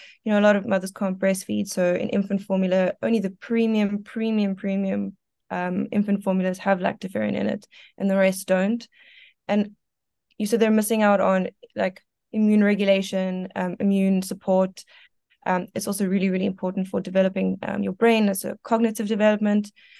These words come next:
So all those aspects that are really fundamental from an infant, um, from infancy already is, is being miss-, is missing out in, um, in infant formula, which is, it's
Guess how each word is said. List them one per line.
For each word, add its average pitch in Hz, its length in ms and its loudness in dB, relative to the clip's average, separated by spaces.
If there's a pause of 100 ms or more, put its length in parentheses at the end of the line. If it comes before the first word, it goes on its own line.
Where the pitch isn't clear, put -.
So - 120 -2
all 285 160 4
those 302 260 0 (100)
aspects 208 460 -2
that 214 100 -4
are 202 80 0
really 202 160 -2
fundamental 202 680 -2
from 190 240 -2
an - 100 -6
infant, 220 520 -4 (140)
um, 196 480 0
from 190 300 -6
infancy 226 460 -2
already 190 420 0
is, 185 180 -4
is 190 160 -6 (120)
being 190 240 -2
miss-, - 260 -6
is 196 140 -2
missing 190 260 0
out 190 260 -2
in, 185 300 -2
um, - 460 -6 (840)
in 190 100 -2
infant 196 300 -2
formula, 196 300 0
which 185 220 -2
is, 175 280 -8
it's 196 220 -12